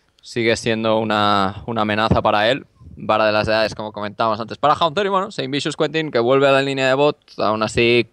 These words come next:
conectar un buen ganqueo sobre Real y sobre Nami,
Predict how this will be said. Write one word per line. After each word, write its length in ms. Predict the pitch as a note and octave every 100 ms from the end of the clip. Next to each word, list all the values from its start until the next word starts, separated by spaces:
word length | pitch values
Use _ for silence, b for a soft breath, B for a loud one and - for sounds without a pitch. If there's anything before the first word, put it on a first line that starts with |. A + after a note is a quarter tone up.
| _
conectar 440 | - A#2+ G#2 B2+ B2
un 100 | A#2+
buen 120 | A#2
ganqueo 380 | A2 A2 A#2+ A2
sobre 340 | B2 A2 A2
Real 480 | G#2+ A2 A2+ A2+ A2
y 100 | G#2+
sobre 280 | A#2 A2 G#2
Nami, 420 | A2 A2 A2+ A2